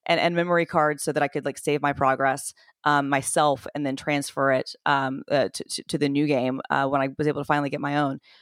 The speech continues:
And my mom, this was the, the worst thing. She still made me freaking, like, wrap it up under the tree.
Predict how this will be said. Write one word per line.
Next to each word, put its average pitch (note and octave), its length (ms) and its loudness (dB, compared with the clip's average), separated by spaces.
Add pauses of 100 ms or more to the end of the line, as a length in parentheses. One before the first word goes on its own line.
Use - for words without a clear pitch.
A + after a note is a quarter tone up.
(220)
And G3 100 0
my F#3 120 2
mom, F#3+ 420 2
this F#3 160 -4
was A#3 140 -8
the, D#3 180 -4
the D#3+ 140 -12
worst E3 300 -2
thing. C3 240 -4 (260)
She - 180 -4
still B3 420 -2
made G#3 260 -2
me G3 160 -6
freaking, F#3 380 -6
like, D#3 180 -2
wrap D#3+ 320 0
it E3+ 80 0
up D#3+ 140 0
under D#3+ 180 0
the D3 100 -4
tree. D3 440 -6